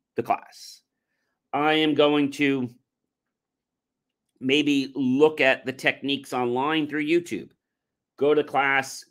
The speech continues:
get more information, take some notes, read my notes again, go back, study,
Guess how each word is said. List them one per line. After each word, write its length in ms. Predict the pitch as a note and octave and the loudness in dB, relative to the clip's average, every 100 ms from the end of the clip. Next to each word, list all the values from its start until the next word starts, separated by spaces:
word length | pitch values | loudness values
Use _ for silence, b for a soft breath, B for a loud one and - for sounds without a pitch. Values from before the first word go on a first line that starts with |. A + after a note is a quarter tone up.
| - | -6
get 180 | A#2+ A#2+ | -4 -2
more 240 | C3 D3 | -2 0
information, 800 | C3+ C3+ C3 C3 B2+ C3+ B2+ - _ _ _ _ - | -2 -2 -2 -2 -4 -6 -6 -12 _ _ _ _ -8
take 240 | D3+ C#3+ | -4 -4
some 200 | - D3 | -4 -2
notes, 680 | C#3 C#3 C#3 - - - - _ _ _ - | 0 0 -4 -10 -12 -14 -20 _ _ _ -10
read 280 | G#2 D#3+ | -2 -2
my 140 | D3+ C#3+ | 2 0
notes 320 | C#3 C#3 C#3 | 2 0 -2
again, 440 | A#2+ B2 B2+ B2 - | -2 0 0 -2 0
go 180 | C#3+ | 2
back, 580 | D#3 C#3 C3+ C3 B2+ - | 2 2 2 2 -2 -6
study, 840 | - - - E3 D#3 D3 D3 C#3 | -14 -12 2 6 6 2 -2 -6